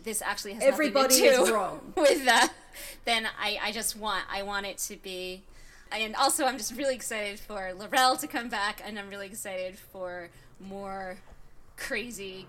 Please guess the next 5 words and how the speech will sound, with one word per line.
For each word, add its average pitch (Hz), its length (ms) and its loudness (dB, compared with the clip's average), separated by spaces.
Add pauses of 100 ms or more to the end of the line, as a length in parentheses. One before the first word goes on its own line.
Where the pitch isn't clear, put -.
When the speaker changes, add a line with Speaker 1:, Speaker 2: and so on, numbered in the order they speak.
Speaker 1:
Klingon 190 480 -12
baby 175 300 -12
shenanigans. 123 840 0
<laughs> - 60 -20 (1000)
Speaker 2:
I 254 420 2